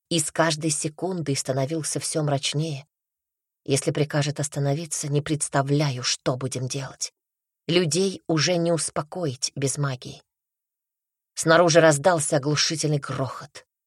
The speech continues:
дикий, пронизывающий и пробирающий до костей. Он впивался в тело ледяными иглами, причиняя боль и отравляя мысли кошмарами. Перед глазами вереницей проносились чудовищные образы.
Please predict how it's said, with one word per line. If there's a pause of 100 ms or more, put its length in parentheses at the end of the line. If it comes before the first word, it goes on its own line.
(120)
дикий, (120)
пронизывающий
и
пробирающий
до
костей. (800)
Он
впивался
в
тело
ледяными (100)
иглами, (560)
причиняя
боль (500)
и
отравляя
мысли
кошмарами. (920)
Перед
глазами
вереницей
проносились
чудовищные
образы.